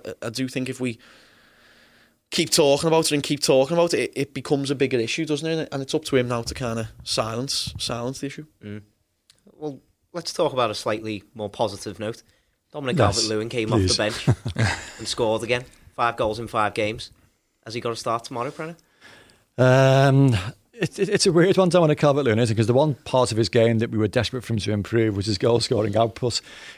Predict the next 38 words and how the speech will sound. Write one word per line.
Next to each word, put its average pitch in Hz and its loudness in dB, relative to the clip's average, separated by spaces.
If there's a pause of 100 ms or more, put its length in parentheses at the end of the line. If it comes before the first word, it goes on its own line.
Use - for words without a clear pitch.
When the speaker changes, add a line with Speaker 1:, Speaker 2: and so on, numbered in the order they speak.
Speaker 3:
He's 127 0
done 156 4
that, 98 2
<laughs> - -10
and 135 2
yet 113 4
he 127 4
can't 151 2
get 117 4
a 120 4
starting 151 4
place. 143 4 (580)
Um, 147 4 (360)
it's 185 -6
just 254 -2
overall 147 6
quality. 151 2
Richarlison, 151 2
I, 113 0
I - 2
like 117 2
a 107 2
lot 113 0
as 131 -2
a 135 2
number 127 4
nine, 101 0
and 107 -4
I 104 0
think 104 -6
he, 110 0
you 131 -2
know, 107 2
so 113 -4
he 113 -6
plays 107 -2
well 113 2
there. 120 2